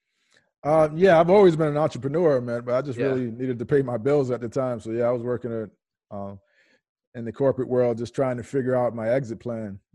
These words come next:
Speaker 1: the whole time I was there. So
Speaker 2: Yeah, it's, it's,
Speaker 1: that's
Speaker 2: isn't it crazy how there's some people that just, they already know. They don't e-, and I was one of 'em, man. I mean, I've known since I was sixteen that I could never, even if I had to have a job, the job would never really have me.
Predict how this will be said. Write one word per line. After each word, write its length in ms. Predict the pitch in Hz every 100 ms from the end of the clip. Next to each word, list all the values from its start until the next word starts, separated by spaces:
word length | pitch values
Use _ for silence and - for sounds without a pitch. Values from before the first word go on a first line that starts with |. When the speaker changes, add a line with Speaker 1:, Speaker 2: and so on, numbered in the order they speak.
| -
Speaker 1:
the 100 | 101
whole 180 | 117 110
time 360 | 131 131 120
I 60 | 120
was 200 | 107 101
there. 320 | 117 120 98 _ _ _ _ _ _ _ _ _ _ _
So 180 | - -
Speaker 2:
Yeah, 180 | 175 185
it's, 140 | - -
it's, 280 | 180 180 -
Speaker 1:
that's 100 | 202
Speaker 2:
isn't 220 | 254 285
it 100 | -
crazy 340 | 208 196 143
how 140 | 143 147
there's 180 | 151
some 240 | - 220 240
people 460 | 220 214 202 196
that 140 | 160 147
just, 420 | 165 156 - _ _ _ _ _ _ _ _
they 200 | 127 156
already 500 | 160 202 208 214 190
know. 640 | 165 156 156 120 95 98 - _ 117
They 100 | 160
don't 180 | 220
e-, 80 | 202 151 151
and 120 | 156
I 120 | 185 214
was 160 | 160
one 200 | 165 175
of 100 | 127
'em, 100 | 107
man. 140 | 117 120
I 60 |
mean, 120 | 135
I've 140 | 147 165
known 180 | 160 147
since 220 | 147 143
I 80 | 127
was 160 | 127
sixteen 640 | - 151 - - 170 135 120
that 140 | 123
I 100 | 120
could 220 | 117 127
never, 520 | 127 127 123 117 113 113 _ _ _ _ _ 220
even 200 | 277 269
if 60 |
I 100 | 175
had 320 | 127 151 185 208
to 60 |
have 200 | 214 220
a 40 | 208
job, 540 | 208 214 214 208 156
the 80 | 143
job 340 | 165 185 196
would 140 | 175 165
never 200 | 165 160
really 260 | 147 127
have 260 | 127 117 101
me. 220 | 104